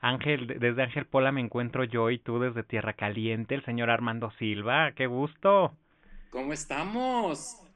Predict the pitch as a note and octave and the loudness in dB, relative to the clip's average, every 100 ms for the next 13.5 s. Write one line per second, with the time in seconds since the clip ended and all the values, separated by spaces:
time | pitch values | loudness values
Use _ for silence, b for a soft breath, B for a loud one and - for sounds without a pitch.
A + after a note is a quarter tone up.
0 | - E3 D3+ F#3 A#2 B2 A3+ F#3 F#3 - | -4 -2 -2 -2 0 2 2 0 0 -4
1 | _ G3 G#3+ A#3+ B3+ C#3+ - - b b | _ -2 0 0 0 0 -6 -20 b b
2 | b _ A2+ A#2 D3 E3 F3 D3+ A#2+ - | b _ 6 6 8 6 6 4 2 -2
3 | A#2+ C3 D3 C3 C3+ B2 A#2 A#2 E3 E3+ | 2 2 2 2 4 2 2 4 4 4
4 | F3+ F3 - C3+ C3 D3 - C3 - C#3+ | 4 4 4 4 4 2 0 -2 2 4
5 | C3+ - C3 B2 D3+ C#3 B2+ A2 G#2 A#2+ | 4 2 -2 0 0 0 2 0 0 0
6 | A#2+ B2+ B2 B2 A2+ A2 G#2 A2 - B2+ | 0 0 -2 -2 -2 -2 -4 -8 -4 -4
7 | C3 A2+ G#2+ - A2+ A2+ A#2 - B2 A#2 | -2 -4 -4 -2 -2 -2 -4 -2 -2 -2
8 | A2 A#2 - A#2+ A#2 F#3 - B B - | -6 -8 -4 0 2 0 -2 B B -6
9 | - E3 G3 F#3 D#3+ - D3 D3+ C#3+ C#3+ | 2 2 2 2 0 4 4 4 0 2
10 | D#3 C#3 B2 A2+ A#2+ B2+ C3 A#2+ A2+ A2+ | 4 6 4 4 0 0 -2 -2 -2 0
11 | A#2 - A#2+ A#2+ - A2+ G2+ G#2+ A2 A2+ | -2 -2 -2 -2 -4 -4 -2 -2 -4 -2
12 | A#2+ B B B A#2 A#2 A#2+ B2 A#2+ B2+ | -2 B B B -6 0 2 2 2 0
13 | G#2+ A2+ G#2+ A2+ A#3 | 0 0 2 2 -2